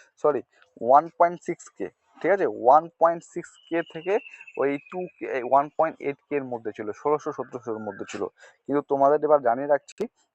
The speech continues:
দু হাজার চব্বিশে তোমাদের যে নোটিফিকেশন আসতে চলেছে, তোমরা সেখানে পাঁচ থেকে ছ হাজারের মতো কিন্তু এসএসসি, এমটিএস এ তোমরা ভ্যাকান্সি পেতে পারো,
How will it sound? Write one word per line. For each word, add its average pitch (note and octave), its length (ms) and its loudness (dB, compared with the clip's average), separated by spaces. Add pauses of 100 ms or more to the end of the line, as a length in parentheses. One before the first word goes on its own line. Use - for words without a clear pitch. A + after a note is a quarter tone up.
(100)
দু A#2 120 -4
হাজার C3+ 260 0
চব্বিশে C#3 400 -6 (100)
তোমাদের C#3 300 0
যে C#3 140 -6
নোটিফিকেশন C#3+ 480 -10
আসতে - 220 -18
চলেছে, C3+ 300 -4 (460)
তোমরা A#2+ 220 2 (100)
সেখানে C3+ 260 -6 (540)
পাঁচ D#3+ 260 6 (200)
থেকে C#3 240 -4 (420)
ছ - 40 -8 (220)
হাজারের C#3 360 -4
মতো B2 140 -14 (100)
কিন্তু B2 200 -12 (200)
এসএসসি, - 380 -14
এমটিএস A2+ 400 -10
এ - 20 -8 (100)
তোমরা A#2+ 260 -4
ভ্যাকান্সি A#2 440 -12 (420)
পেতে A2+ 240 -10 (300)
পারো, - 220 -12